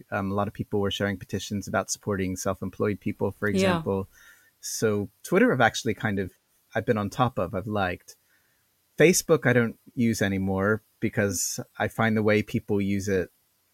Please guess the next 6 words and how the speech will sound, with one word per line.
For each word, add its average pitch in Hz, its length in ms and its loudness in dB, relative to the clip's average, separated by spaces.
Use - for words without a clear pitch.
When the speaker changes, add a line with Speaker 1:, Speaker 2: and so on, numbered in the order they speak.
Speaker 1:
very 107 360 2
irritating, 98 720 0
Speaker 2:
<laughs> - 1080 2
Speaker 1:
um, 101 260 0
and 110 200 2
venti. 98 640 2